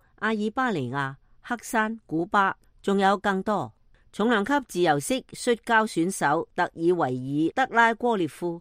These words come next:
係美國奧運代表隊一位移民出身嘅運動員。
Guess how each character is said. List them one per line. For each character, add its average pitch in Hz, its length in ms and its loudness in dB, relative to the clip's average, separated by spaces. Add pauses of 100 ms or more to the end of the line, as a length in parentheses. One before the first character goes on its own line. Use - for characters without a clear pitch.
(220)
係 240 280 0
美 247 160 2
國 240 340 2
奧 226 160 2
運 190 260 2
代 180 200 -2
表 196 180 2
隊 185 240 0
一 240 80 0
位 185 300 0 (100)
移 156 180 -2
民 143 200 -2
出 - 120 -10
身 240 300 -4
嘅 180 160 -2
運 147 220 -2
動 131 180 -6
員。 117 220 -8